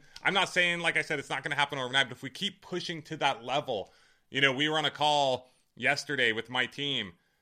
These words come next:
and we were talking about our goals for, for next year, for our business. And the truth is, at first, like, I thought it was a certain goal, and then I was, like, running the numbers and thinking about it, and, like, "We can do twice this much." And, like, the goal was already <laughs> aggressive.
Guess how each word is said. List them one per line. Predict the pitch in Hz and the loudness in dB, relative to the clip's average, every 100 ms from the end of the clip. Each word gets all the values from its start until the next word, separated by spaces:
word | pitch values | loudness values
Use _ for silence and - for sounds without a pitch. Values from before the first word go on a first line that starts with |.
| _ _ - | _ _ -2
and | 127 127 | 2 2
we | 131 | 0
were | |
talking | 147 170 180 | -4 -6 -4
about | 175 120 - _ _ | -2 -2 -6 _ _
our | 113 156 | -8 -6
goals | 147 98 98 - _ _ | -6 -6 -10 -14 _ _
for, | 120 113 101 - | -8 -6 -6 -8
for | 123 | -4
next | 113 - 127 | -4 -4 -6
year, | 104 90 | -6 -6
for | - | -10
our | 120 139 | -8 -8
business. | 135 104 92 82 - - _ _ _ _ | -6 -10 -10 -14 -16 -18 _ _ _ _
And | 127 135 131 | 2 2 2
the | |
truth | 127 180 175 | -2 -2 0
is, | 180 180 | -2 2
at | 139 - | 0 0
first, | - 165 180 - | -6 -2 -2 -2
like, | 143 | 0
I | 127 | 0
thought | 147 143 | 2 0
it | 156 | 0
was | 139 | -6
a | |
certain | - 143 131 147 | -8 -8 -8 -8
goal, | 139 131 160 170 _ _ _ _ - | -6 -4 -6 -8 _ _ _ _ -8
and | 135 | -4
then | 160 | -2
I | |
was, | 160 123 | 0 0
like, | 120 104 | -2 -2
running | 131 147 | -4 -4
the | |
numbers | 123 139 135 | -4 -4 -6
and | 101 | -8
thinking | 113 117 | -10 -6
about | 135 120 | -4 -2
it, | 101 | -4
and, | |
like, | 101 90 87 _ _ _ _ _ _ _ _ _ | -6 -8 -8 _ _ _ _ _ _ _ _ _
"We | 107 | -18
can | 156 139 | -12 -8
do | 110 85 _ _ - | -8 -10 _ _ -20
twice | - 120 131 | -8 -6 -6
this | - 104 | -6 -10
much." | 98 85 - | -12 -14 -12
And, | 110 | -8
like, | 104 92 | -8 -8
the | 110 | -6
goal | 135 | -6
was | 135 | -4
already | 135 151 | -4 -2
<laughs> | 139 | -4
aggressive. | - 113 - - | -2 -4 -4 -10